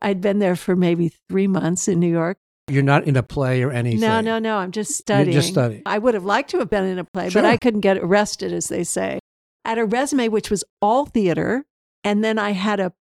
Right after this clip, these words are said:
Speaker 1: picture, which was four photographs of me doing four different characters in plays. It was eccentric looking once I actually saw what a picture and resume was supposed to look like.
Speaker 2: You mailed it in to her.
Speaker 1: And about three days later, I got a phone call.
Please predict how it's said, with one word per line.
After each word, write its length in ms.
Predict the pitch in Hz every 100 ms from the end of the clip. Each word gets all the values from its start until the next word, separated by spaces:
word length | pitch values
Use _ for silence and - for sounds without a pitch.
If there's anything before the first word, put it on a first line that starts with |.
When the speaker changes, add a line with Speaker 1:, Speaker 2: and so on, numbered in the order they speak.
| _
Speaker 1:
picture, 640 | - 381 - - 196 175
which 360 | 180 196 196 -
was 280 | 202 175 - _ _
four 360 | 262 254 277 302
photographs 760 | - 233 226 202 196 175 170
of 160 | 175 165
me 140 | 185
doing 300 | 175 180 175
four 200 | - 208
different 320 | 202 196 185 -
characters 680 | - 185 185 - - - _ _ _ 208
in 180 | 196
plays. 640 | 180 - 214 196 160 160 - _ _ _ _ -
It 140 | 254
was 140 | 302 285
eccentric 760 | 311 - 330 330 - 196 -
looking 440 | 185 165 - 170 185 _
once 260 | 226 240 -
I 140 | 202
actually 400 | 185 185 - 190
saw 280 | 170 190 185
what 180 | 180 175
a 60 | - -
picture 280 | 220 233 220
and 80 |
resume 360 | 214 208 220 208
was 140 | 196
supposed 320 | - 208 196 -
to 80 |
look 180 | 202 262 226
like. 220 | 180 180 _
Speaker 2:
You 160 | 143 156
mailed 340 | 170 170 160
it 80 | 143
in 160 | 160 151
to 100 | 110
her. 280 | 87 - - -
Speaker 1:
And 100 | 202
about 280 | 208 196 -
three 200 | - 226
days 260 | 226 214 190
later, 240 | 185 180
I 80 | 175
got 180 | 170 175
a 40 |
phone 280 | 170 170 160
call. 380 | 160 156 170 196